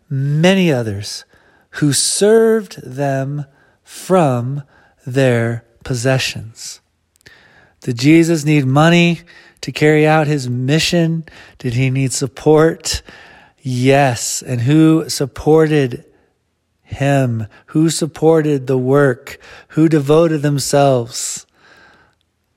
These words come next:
These women, three of them named,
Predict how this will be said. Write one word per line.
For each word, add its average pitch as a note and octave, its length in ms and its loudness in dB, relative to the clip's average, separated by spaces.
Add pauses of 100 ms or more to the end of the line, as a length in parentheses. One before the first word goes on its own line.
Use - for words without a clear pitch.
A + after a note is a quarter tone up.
(680)
These A#2 240 -8
women, B2 580 -2 (1300)
three D3 280 2
of D3 100 2
them C#3 260 -2
named, D#3 720 0